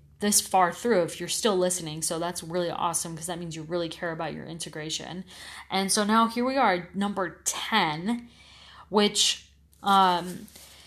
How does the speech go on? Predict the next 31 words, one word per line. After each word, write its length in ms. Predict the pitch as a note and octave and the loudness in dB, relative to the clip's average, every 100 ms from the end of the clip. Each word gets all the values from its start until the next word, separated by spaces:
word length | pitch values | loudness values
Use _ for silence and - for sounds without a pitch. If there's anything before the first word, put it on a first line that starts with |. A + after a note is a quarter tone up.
| - - - _ _ - | -20 -20 -20 _ _ 2
it's, 220 | A#3 - | 4 4
it's 240 | F#3+ B3 | 4 2
kind 180 | - D#4+ | 2 2
of 80 | E4+ | 2
a 60 | C#4+ | 4
little 180 | C4+ | 6
more 180 | C4 A3+ | 6 4
abstract, 920 | F#3 G3 F3+ - - F3 G3+ E4+ - | 4 2 2 0 4 4 4 0 -4
but 120 | - F#3+ | 2 4
I 120 | F#3 | 2
called 320 | - G#3+ G3+ | 4 4 4
it 420 | F#3+ F3+ E3 - | 0 -4 -14 -4
deeper 380 | G#3+ A#3 A#3 F3+ | 4 4 4 2
meditation, 880 | F3 D#3+ E3 E3 D#3 - - - E3 _ - D#3+ - | 2 -2 -4 -8 -6 -6 -8 -16 -20 _ -12 -12 -4
digging 460 | - B3+ A#3 B3+ A#3+ | 4 4 6 4 4
more 300 | G3+ G3 F#3+ | 4 4 2
into 180 | F#3 F3+ | 0 -2
your 160 | E3+ | 0
subconscious 720 | E3+ F3 D#3 F#3 E3+ D#3+ F3 - | 0 -2 -4 -4 -4 -2 -2 0
mind. 540 | E3+ D#3+ D3+ D#3 D#3 - | 0 -2 -2 -8 -10 -6
Um, 240 | F3 E3 | -4 -4
I 80 | E3 | -4
think 240 | F3+ G#3+ | -2 -2
this 160 | G3+ - | -2 -4
is 100 | F#3 | -4
for 400 | - F3+ F3+ F3+ | -4 0 4 4
the 220 | E3 F3 | 2 -4
practitioners 1200 | - - F3 - - G#3+ A3 G#3 G#3 G3+ G3+ G3 - - - | -4 -6 -6 -4 -4 -2 0 0 0 0 -2 -4 -6 -20 -8
of 420 | - F3+ F3 E3+ - | -2 0 0 -2 -6
understanding, 1400 | F#3 G3 F#3+ F3+ - G3 F#3 F#3 F#3 F#3 F#3 F3+ F3+ F3 | -4 -2 -2 0 -2 -2 -2 0 0 -2 -2 -2 -4 -4
like, 500 | F3 E3+ E3+ E3 | -2 0 0 -4